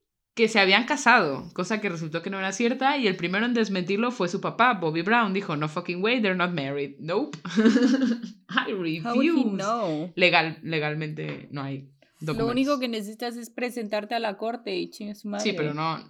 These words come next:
Speaker 2: Y they
Speaker 1: no hay,
Speaker 2: couldn't.
Speaker 1: no hay documentos, o sea, no, nunca fue legal.
Speaker 2: Mm.
Speaker 1: Este, te, los invito a que busquen el tatuaje, pongan Nick Gordon tattoo.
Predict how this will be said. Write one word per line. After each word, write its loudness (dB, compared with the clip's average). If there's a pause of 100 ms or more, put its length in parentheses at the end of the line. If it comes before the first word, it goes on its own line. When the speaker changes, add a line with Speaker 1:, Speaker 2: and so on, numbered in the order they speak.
(120)
Speaker 2:
Y -12
they -6
Speaker 1:
no 0
hay, 4
Speaker 2:
couldn't. -6
Speaker 1:
no -4
hay -4
documentos, -6
o -12
sea, -10
no, -10
nunca -8
fue -8
legal. -8 (1400)
Speaker 2:
Mm. -10
Speaker 1:
Este, 4 (920)
te, 6
los 4
invito 6
a 4
que -2
busquen 0
el 0
tatuaje, 2
pongan 2
Nick 2
Gordon 2
tattoo. 0